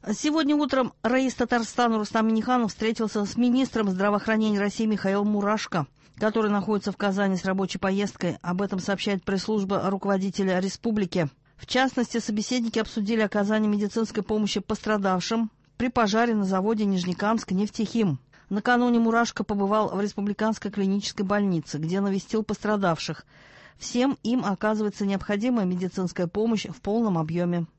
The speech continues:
Вчера на Нижнекамск нефтехиме произошло возгорание, причиной которого стало воспламенение газа. По последней информации, три человека, в том числе тушивший возгорание пожарный, погибли.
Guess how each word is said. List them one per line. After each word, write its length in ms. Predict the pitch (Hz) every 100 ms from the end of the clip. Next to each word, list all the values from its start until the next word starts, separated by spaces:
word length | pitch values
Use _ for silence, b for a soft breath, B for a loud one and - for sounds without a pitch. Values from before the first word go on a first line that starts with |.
| b
Вчера 400 | - - 240 226 190
на 140 | 190
Нижнекамск 640 | 190 185 190 - 190 170 185
нефтехиме 580 | 180 - 196 254 247
произошло 540 | 190 180 175 180 - 190
возгорание, 600 | 180 175 185 202 214 175
причиной 440 | 175 175 - 185
которого 420 | 175 180 214 214
стало 380 | 180 - 202 202
воспламенение 760 | 185 - 185 185 185 190 190 180
газа. 420 | 196 196 160 131 - b b
По 80 | -
последней 420 | 214 208 220 190
информации, 560 | 190 185 202 196 185 185
три 220 | 170 208
человека, 540 | - 196 190 190 - 175
в 60 |
том 200 | - 190
числе 280 | 170 - 185
тушивший 720 | - 226 - 220 196 - 180
возгорание 600 | 175 180 185 196 190 175
пожарный, 560 | 165 185 185 175 156 175
погибли. 600 | - 190 180 175 196 214